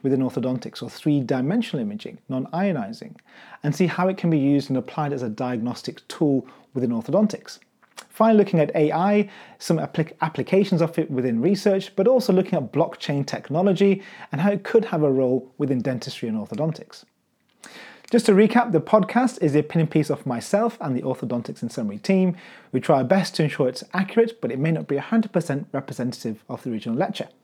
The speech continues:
Okay, so starting off with C B C Ts. This was by Shaza Martidi.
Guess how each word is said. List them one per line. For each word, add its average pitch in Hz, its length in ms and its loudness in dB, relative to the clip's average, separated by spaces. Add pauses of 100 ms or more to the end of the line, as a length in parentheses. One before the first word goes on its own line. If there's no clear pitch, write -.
(880)
Okay, 180 380 4
so 180 80 0
starting 208 340 4
off 202 160 4
with 185 100 4
C 165 220 2
B 139 160 2
C 123 300 -2
Ts. 139 420 2
This - 160 -4
was 135 100 -2
by 127 140 0
Shaza 139 460 2
Martidi. 131 720 0